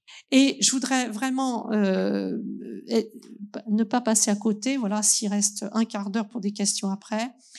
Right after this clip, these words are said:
Mais ces situations, elles sont insupportables et je vous invite vraiment à considérer que Gertrude ou Raoul, qui serait aussi dans cette, euh,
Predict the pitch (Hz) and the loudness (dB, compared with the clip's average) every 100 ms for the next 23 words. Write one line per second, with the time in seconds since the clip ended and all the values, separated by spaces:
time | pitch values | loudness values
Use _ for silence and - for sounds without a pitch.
0 | - - - - 247 - - - - 311 | -20 -18 -8 -2 -2 -2 0 4 6 6
1 | - 294 - 262 247 - - 285 311 370 | 4 2 2 4 6 6 6 4 4 0
2 | - _ _ _ _ - 233 - 240 294 | -6 _ _ _ _ 2 4 6 6 4
3 | - 254 254 - 254 262 311 - 240 240 | 2 0 -2 0 0 2 0 0 2 4
4 | 208 240 202 233 226 208 202 - _ _ | 4 2 0 0 0 -2 -6 -20 _ _
5 | - 208 247 247 247 240 196 220 240 247 | -4 2 6 6 6 4 4 2 2 2
6 | 214 233 254 - 220 240 220 262 339 - | 0 4 4 4 4 2 4 2 0 -4
7 | - _ _ - 254 269 302 294 - 208 | -20 _ _ 0 6 6 6 2 2 4
8 | 269 - - - 285 262 196 254 240 226 | 4 2 -2 2 6 6 4 6 8 8
9 | 233 247 254 240 208 - 202 - 208 196 | 8 8 8 8 6 4 2 4 2 2
10 | 196 - - 226 214 202 196 202 202 - | 4 6 4 0 -2 -2 2 2 0 -4
11 | - 214 208 | -8 -4 -4